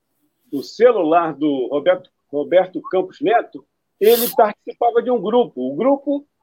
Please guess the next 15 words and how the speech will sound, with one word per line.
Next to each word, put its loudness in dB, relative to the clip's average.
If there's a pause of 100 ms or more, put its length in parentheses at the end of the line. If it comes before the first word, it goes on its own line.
(180)
do -2
WhatsApp, 0 (800)
né? 0 (240)
A -4
fotógrafa, -2
infelizmente, -2
eu -4
não -2
gravei 0
o -2
nome -2
da -2
fotógrafa. -8 (440)
E 0
lá, 6